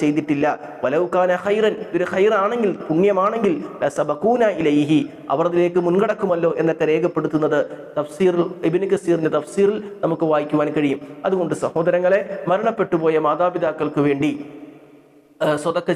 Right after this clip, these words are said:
ചെയ്താൽ ആ മക്കൾ ചെയ്യുന്ന സ്വതക്കകൾ അവർക്ക് ലഭിക്കുമെന്നതാണ് നമുക്ക് മനസ്സിലാക്കുവാൻ കഴിയുന്നത്. അതേപോലെ അവർക്ക് വേണ്ടി നോമ്പോ അവർ വിട്ടുപോയ നോമ്പുകളോ അവർ, ഏഹ്, കൊടുക്കാതിരുന്ന, കൊടുക്കാൻ വിട്ടുപോയ സക്കാത്തോ സ്വതക്കയോ അതേപോലെ അവർ നിർവഹിക്കാൻ വിട്ടുപോയ ഉംറയോ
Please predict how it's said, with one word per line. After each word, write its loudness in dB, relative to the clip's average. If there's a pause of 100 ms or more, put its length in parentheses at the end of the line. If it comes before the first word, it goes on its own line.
ചെയ്താൽ 0 (500)
ആ 4 (140)
മക്കൾ 0 (120)
ചെയ്യുന്ന 2
സ്വതക്കകൾ -2 (160)
അവർക്ക് -2
ലഭിക്കുമെന്നതാണ് 0 (140)
നമുക്ക് 0
മനസ്സിലാക്കുവാൻ -2
കഴിയുന്നത്. 0 (540)
അതേപോലെ 2
അവർക്ക് -4
വേണ്ടി 2
നോമ്പോ 0 (200)
അവർ 2 (100)
വിട്ടുപോയ 0 (120)
നോമ്പുകളോ 2 (180)
അവർ, 0 (240)
ഏഹ്, 2
കൊടുക്കാതിരുന്ന, 2 (180)
കൊടുക്കാൻ 0
വിട്ടുപോയ 2
സക്കാത്തോ 0 (100)
സ്വതക്കയോ 0 (480)
അതേപോലെ 4 (240)
അവർ 0
നിർവഹിക്കാൻ 2
വിട്ടുപോയ 2 (140)
ഉംറയോ 0